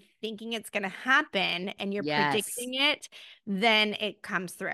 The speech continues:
Speaker 1: and that happens. And so with my kids,
Speaker 2: Yeah.
Speaker 1: just like what you experienced about calming your system, as soon as I integrated my reflexes and literally my nervous system just chilled out, now
Speaker 2: Yeah.
Speaker 1: my kids' nervous systems chill out. So they start
Speaker 2: Yep.
Speaker 1: to go to meltdown mode.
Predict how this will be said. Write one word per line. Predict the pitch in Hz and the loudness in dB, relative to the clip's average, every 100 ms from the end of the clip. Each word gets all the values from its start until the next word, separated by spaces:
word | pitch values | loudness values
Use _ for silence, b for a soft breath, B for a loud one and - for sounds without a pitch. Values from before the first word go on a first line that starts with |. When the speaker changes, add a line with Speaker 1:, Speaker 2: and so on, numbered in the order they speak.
| - | -2
Speaker 1:
and | 202 | -2
that | 190 196 | -2 0
happens. | 185 196 196 | 0 0 -4
And | 202 | -2
so | 226 | 0
with | 220 226 220 | 2 2 0
my | 214 208 214 302 269 | 0 4 4 4 0
kids, | - 247 247 170 196 - | -4 0 0 0 -4 -8
Speaker 2:
Yeah. | |
Speaker 1:
just | - 240 247 | -2 -2 0
like | 262 262 | -4 -2
what | 208 | -4
you | 214 233 | -2 -2
experienced | 247 - 202 190 180 | -4 -6 -8 -8 -6
about | 190 180 | -2 -2
calming | - 208 196 196 | 0 0 0 0
your | 196 247 | 2 2
system, | 294 185 - 185 185 185 B B B - | 0 -6 -6 -4 -4 -6 B B B -4
as | 202 | 0
soon | 277 294 | 2 2
as | - | 2
I | 196 208 | 4 4
integrated | 226 226 226 220 202 | 2 0 -2 0 0
my | 175 170 | -2 -2
reflexes | 196 185 208 202 - 233 233 240 208 | -4 -2 -2 -2 -2 0 0 -2 -4
and | 196 196 190 208 | -2 -2 0 2
literally | 247 320 370 359 359 - | 2 2 2 2 0 0
my | 220 220 202 226 | -2 2 2 2
nervous | 226 208 214 | 0 -2 -6
system | 196 - 190 180 | -10 -8 -6 -6
just | 175 - | -8 -8
chilled | - - 175 175 | -8 -4 -2 0
out, | 165 175 254 - B B B B 208 | 2 4 4 0 B B B B 0
now | 220 233 | 6 6
Speaker 2:
Yeah. | |
Speaker 1:
my | 247 262 | 6 2
kids' | 254 - 403 370 220 | -2 0 0 2 -2
nervous | 190 170 - | -2 -4 -8
systems | 175 - 175 - - - | -10 -8 -10 -10 -10 -2
chill | - - 202 | 0 2 4
out. | - - - | 4 2 2
So | 214 | 2
they | 208 240 294 | 6 6 6
start | 320 302 | 4 2
Speaker 2:
Yep. | |
Speaker 1:
to | 302 | 2
go | 269 | 2
to | 254 | 2
meltdown | 226 233 277 269 | 2 4 4 2
mode. | 277 294 | 2 0